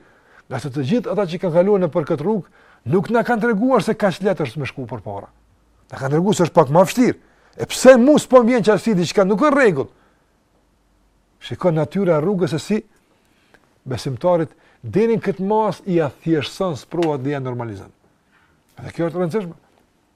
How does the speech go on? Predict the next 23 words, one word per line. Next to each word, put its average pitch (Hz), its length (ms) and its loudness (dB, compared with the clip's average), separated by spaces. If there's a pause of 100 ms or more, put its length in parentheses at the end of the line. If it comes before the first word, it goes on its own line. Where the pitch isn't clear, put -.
(1200)
Dhe 135 120 -4
është 139 160 -6
i 131 80 -4
bindur 202 320 -2 (400)
se 147 100 -2
edhe 214 220 8
për 269 220 6
këtë - 260 2
pjesë 214 300 4
të 165 100 2
rrugës, 139 340 -2 (380)
që 151 100 -2
nuk 220 220 0
është 208 140 4
e - 20 4
rregulluar 208 400 4
si 180 100 0
duhet, 165 300 -2
që 147 140 -4
ka 165 180 2
sfida, 190 340 0
ka 147 140 -2
telashe, 170 400 -2